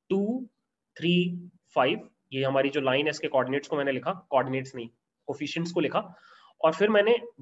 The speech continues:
वन, थ्री, वन को यहाँ पे लिखा। But इस बार आप plus करते हो, हमेशा याद रखना, जब आपको line को negative direction में move करना है, negative region की तरफ मूव करना है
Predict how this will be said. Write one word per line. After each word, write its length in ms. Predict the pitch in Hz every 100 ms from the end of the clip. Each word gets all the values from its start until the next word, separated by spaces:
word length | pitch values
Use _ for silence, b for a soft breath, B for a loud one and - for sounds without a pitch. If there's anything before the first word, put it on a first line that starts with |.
| 117
वन, 280 | 139 175 247 262 - _ _ _ _ _ _
थ्री, 220 | 170 208 196 180 175 - _ _ _ 120
वन 240 | 139 180
को 120 | 202
यहाँ 140 | 190 175
पे 100 | 156
लिखा। 320 | 120 135 - b b -
But 140 | 202
इस 100 | 208
बार 180 | 185 220
आप 240 | 233 - -
plus 260 | 151 156 -
करते 320 | 120 - 113
हो, 120 | - -
हमेशा 260 | 156 175 190
याद 200 | 143 127
रखना, 220 | 117 120
जब 180 | 135 165
आपको 220 | 175 185
line 300 | 170 147 190
को 180 | 196 214
negative 440 | 170 135 170 180
direction 400 | 220 226 208 -
में 140 | 214 196
move 200 | 170 175
करना 240 | 147 120
है, 180 | 117 120
negative 420 | 139 151 208 262 180
region 360 | 175 180 233
की 100 | 233
तरफ 220 | 185 180 165
मूव 200 | 151 151
करना 220 | 135 120
है 140 | 123